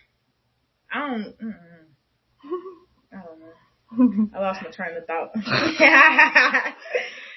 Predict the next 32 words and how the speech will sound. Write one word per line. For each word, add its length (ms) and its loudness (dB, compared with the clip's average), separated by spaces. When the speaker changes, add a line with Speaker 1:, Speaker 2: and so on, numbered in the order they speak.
Speaker 2:
She 140 6
forgot 320 6
where 120 0
she 120 -8
was 220 -4
going 160 2
Speaker 1:
I 200 0
Speaker 2:
with 240 -2
it. 440 4
Speaker 1:
was. 520 4
Speaker 2:
<laughs> 120 -18
Speaker 1:
Oh 120 -8
my 200 -10
God, 260 -4
but 80 -10
Speaker 2:
She 60 -14
Speaker 1:
you 80 -6
Speaker 2:
was 100 -4
Speaker 1:
get 60 0
it. 40 2
Speaker 2:
going 160 -2
Speaker 1:
Missy, 120 0
my 180 -4
Speaker 2:
somewhere. 140 -4
Speaker 1:
best 140 -12
friend, 340 -8
period. 560 -14
Speaker 2:
<laughs> 80 -4
Oh 200 2
my 240 -4
God. 360 -10
Yes, 460 -4